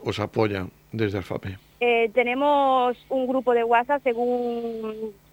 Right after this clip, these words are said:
Speaker 2: de la parte de España, porque como ya digo, es, es de toda España, entonces tenemos la parte sur, central, y siempre hablamos la familia, mm, siempre están escribiéndonos, felicitando la fiesta, cómo van los niños, cómo, cómo llevan, están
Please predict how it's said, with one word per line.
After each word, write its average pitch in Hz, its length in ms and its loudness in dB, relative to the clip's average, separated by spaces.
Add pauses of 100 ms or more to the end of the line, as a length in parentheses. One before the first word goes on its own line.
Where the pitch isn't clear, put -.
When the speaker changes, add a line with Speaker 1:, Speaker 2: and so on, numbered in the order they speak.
(300)
Speaker 2:
de 220 140 2
la 220 120 4
parte 220 220 0
de 214 80 0
España, 220 300 -2
porque 214 220 -6
como 196 200 -4
ya 208 160 0
digo, 208 240 0
es, 202 140 -4
es 208 140 -4 (120)
de 220 100 0
toda 220 140 2
España, 220 240 -4
entonces 226 320 -6
tenemos 190 300 -6
la 175 120 -2
parte 175 300 -8 (100)
sur, 240 300 0
central, 214 520 0 (760)
y 240 600 -2 (120)
siempre 240 320 2
hablamos 226 400 0
la 220 180 -2
familia, 254 920 0
mm, 233 320 -8
siempre 233 260 -6
están 220 200 -4
escribiéndonos, 220 880 -4
felicitando 214 500 -2
la 208 120 0
fiesta, 214 360 -4
cómo 220 220 -2
van 208 180 0
los 208 140 -2
niños, 208 500 -4
cómo, 214 280 -2 (500)
cómo 247 300 4
llevan, 220 380 0
están 214 280 -6